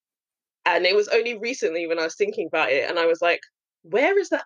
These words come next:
coming from? Why was I saying that kind of thing?" And it's, initially it was because when I was, you know,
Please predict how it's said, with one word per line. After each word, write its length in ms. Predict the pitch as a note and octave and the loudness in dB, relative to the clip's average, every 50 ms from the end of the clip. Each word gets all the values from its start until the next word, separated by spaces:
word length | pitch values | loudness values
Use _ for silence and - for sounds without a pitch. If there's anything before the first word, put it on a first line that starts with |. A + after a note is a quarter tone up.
| _ - | _ -6
coming 280 | B3+ C#4 D#4+ E4 D4 - _ | -4 -2 0 -2 -2 -2 _
from? 240 | E3+ D3+ C#3+ C#3+ _ D3 D3 | -4 -4 -4 -6 _ _ _
Why 260 | D#3 F#3 A3 B3 C4+ | -4 0 2 2 2
was 180 | C4+ B3 B3 A#3+ | 2 0 0 0
I 120 | A3 G3 | 0 -2
saying 420 | G#3 - - A3+ A#3 C#4+ F#4 F4 B3+ | -2 0 0 0 2 2 2 0 0
that 160 | F#3+ D#3 - - _ | 0 -2 -4 -6 _
kind 140 | C#3+ D3 C#3+ | -6 -6 -6
of 80 | D3 - | -6 -4
thing?" 240 | - D3 C#3+ C#3 D3 _ _ _ _ _ _ - _ _ _ _ | 0 0 0 0 -2 _ _ _ _ _ _ -20 _ _ _ _
And 140 | - G#3+ G#3+ | 0 2 2
it's, 220 | A3 - - - - - _ _ | 2 0 -2 -12 -20 -20 _ _
initially 520 | - A#3+ B3 C#4+ A4 A#4 - G4+ F#4 E4 B3+ | -2 -2 0 0 0 0 2 0 0 0 0
it 40 | G3 | 0
was 140 | G#3 G#3+ | -2 -2
because 540 | - G#3+ G#3 - C#4 A3 G#3+ G#3 G#3 - - _ _ _ _ _ _ _ _ _ _ _ _ _ _ _ _ _ _ _ | -4 -10 -6 -2 0 0 0 0 -2 -8 -20 _ _ _ _ _ _ _ _ _ _ _ _ _ _ _ _ _ _ _
when 140 | _ A3+ A3+ | _ 0 0
I 120 | A#3+ A#3 A#3 | 2 2 2
was, 200 | A3+ G#3+ G3+ F#3 | 2 0 0 -2
you 80 | G3 | -2
know, 160 | F#3 F3 F3 | 0 0 0